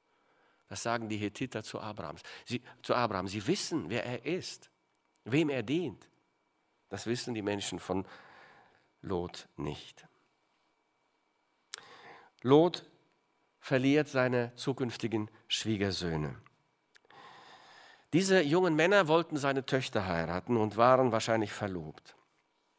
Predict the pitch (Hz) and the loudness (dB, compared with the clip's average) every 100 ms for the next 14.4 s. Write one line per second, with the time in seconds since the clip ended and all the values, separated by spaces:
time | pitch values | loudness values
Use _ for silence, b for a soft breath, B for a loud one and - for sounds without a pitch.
0 | _ _ B B B 143 147 247 - 208 | _ _ B B B 6 8 6 4 0
1 | 170 220 208 185 180 180 147 139 127 123 | -2 -2 -2 0 0 2 2 4 4 2
2 | 117 104 - 151 156 147 139 123 123 120 | 0 -4 -2 0 2 0 0 -2 -2 -4
3 | 113 107 95 90 - 69 - - b b | 0 0 0 -2 -6 -10 -12 -16 b b
4 | b b - 170 165 151 151 - 143 123 | b b -2 2 4 4 0 -4 2 2
5 | 120 - 180 180 120 95 95 98 113 127 | 2 6 6 6 2 -2 -4 -2 -2 0
6 | 123 95 87 71 85 - 80 - 78 73 | -2 -4 -2 -2 -4 -6 -10 -10 -10 -10
7 | - B B B B B B B B 117 | -12 B B B B B B B B 4
8 | 131 147 151 - - _ - 123 135 202 | 8 8 6 0 -20 _ -2 0 4 2
9 | 196 - 101 113 - 196 202 175 139 147 | 2 -2 -2 -2 -2 -2 0 2 2 0
10 | - 135 135 - - _ _ _ _ _ | 0 2 2 -2 -18 _ _ _ _ _
11 | B B B 151 196 233 - 196 185 165 | B B B 2 2 2 2 4 6 6
12 | 147 202 151 131 135 117 117 175 - - | 8 8 8 2 4 4 4 2 0 -8
13 | - 135 - 147 180 214 143 - 113 110 | -4 -2 0 2 4 6 4 4 2 2
14 | - 123 131 180 | 2 2 4 0